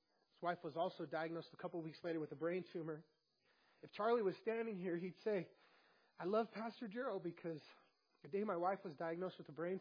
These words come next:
tumor, I walked into the hospital and he was standing in the lobby.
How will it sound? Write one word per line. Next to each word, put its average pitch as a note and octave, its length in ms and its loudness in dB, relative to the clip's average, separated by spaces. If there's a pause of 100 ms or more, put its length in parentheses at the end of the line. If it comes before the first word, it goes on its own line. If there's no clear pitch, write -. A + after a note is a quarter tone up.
tumor, D3+ 240 -4
I C#3+ 60 -4
walked D#3+ 320 -2
into E3+ 100 -4
the D3+ 80 -6
hospital C#3+ 580 -4 (720)
and B2+ 80 -18
he E3 100 -2
was F#3 120 -4 (100)
standing G#3+ 380 -4
in C#3+ 60 -4
the D3+ 60 -2
lobby. F#3 460 -6